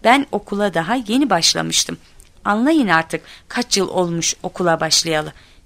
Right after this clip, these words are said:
Ben ilkokula bitirmiştim, o hala dördüncü sınıftaydı.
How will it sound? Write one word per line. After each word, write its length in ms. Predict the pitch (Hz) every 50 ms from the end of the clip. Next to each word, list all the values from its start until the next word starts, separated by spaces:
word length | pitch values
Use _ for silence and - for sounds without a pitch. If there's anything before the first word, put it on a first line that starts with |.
| _ -
Ben 220 | 311 359 381 381 -
ilkokula 560 | 277 262 - - 247 - - 202 185 175 165
bitirmiştim, 680 | 175 - - 165 160 160 160 - - - - 269 311 311 - - - - -
o 180 | - 349 339 339 -
hala 540 | - 294 320 330 302 277 285 302 311 233
dördüncü 420 | 214 214 202 190 175 196 185 165 -
sınıftaydı. 720 | - - 170 165 156 - - - 69 69 69 - - -